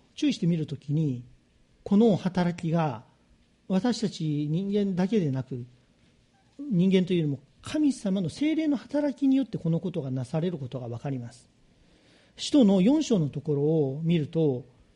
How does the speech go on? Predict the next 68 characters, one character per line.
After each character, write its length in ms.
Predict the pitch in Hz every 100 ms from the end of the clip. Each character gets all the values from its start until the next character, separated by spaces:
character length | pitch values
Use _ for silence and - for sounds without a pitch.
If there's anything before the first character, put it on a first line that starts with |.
| _ _ _ _ _ _ _ _ _ _ _ -
そ 160 | -
の 120 | 180
四 200 | 175 254
章 160 | 247 165
の 100 | 143
十 180 | 139 202
三 180 | 226 220
節 240 | 156 151
の 60 | 127
と 100 | 127
こ 120 | 127
ろ 80 | 127
で、 400 | 165 151 131 - _ _ _
「彼 200 | - 220
ら 100 | 185
は 140 | 165 156
ペ 220 | - 285
テ 140 | 285
ロ 120 | 202 160
と 280 | 170 - -
ヨ 100 | 202
ハ 160 | 202 175
ネ 120 | 147
と 140 | -
の 200 | 170 135 - 143
大 240 | 190 254
胆 260 | 247 269 254
さ 180 | -
を 160 | 147 135
見、 300 | 143 160 151 - _ _ _ _ -
ま 100 | 196
た 100 | 185
二 200 | - 262
人 100 | 208
が 80 |
無 140 | 190 277
学 240 | 311 -
な 100 | 190
普 80 | 147
通 160 | - 285
の 120 | 277
人 180 | - 302
で 100 | 214
あ 80 |
る 80 | 220
の 100 | 190
を 60 | 147
知 140 | -
っ 60 | -
て 100 | 196
驚 360 | 175 190 294
い 60 | 254
た」 140 | -
っ 40 | 277 - _
て 80 | 180
い 40 |
う 20 |
ふ 20 | 143
う 20 |
に 60 | 139
書 120 | 143
い 40 |
て 100 | 139
る 60 | 120
ん 40 |
で 60 | 117
す 80 | 175
ね。 140 | 220